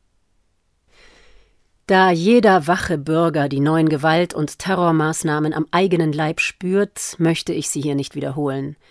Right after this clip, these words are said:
Stattdessen werde ich als Nachgeborener das wiedergeben, was mir meine beiden Elternteile, Jahrgang neunzehnhundertdreizehn und neunzehnhundertdreiundzwanzig,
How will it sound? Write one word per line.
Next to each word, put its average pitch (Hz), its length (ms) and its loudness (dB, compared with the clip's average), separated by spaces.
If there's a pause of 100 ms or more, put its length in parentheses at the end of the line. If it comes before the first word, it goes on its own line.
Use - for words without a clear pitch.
(500)
Stattdessen 208 560 2
werde 196 320 4
ich - 380 -8
als 170 240 -2
Nachgeborener 170 880 0
das 175 280 -2
wiedergeben, 202 640 4 (520)
was 208 200 2
mir 240 160 4
meine 208 240 4
beiden 175 300 2
Elternteile, 196 840 -2
Jahrgang 156 440 0
neunzehnhundertdreizehn 165 1200 -2
und 160 300 -2
neunzehnhundertdreiundzwanzig, 156 1500 -2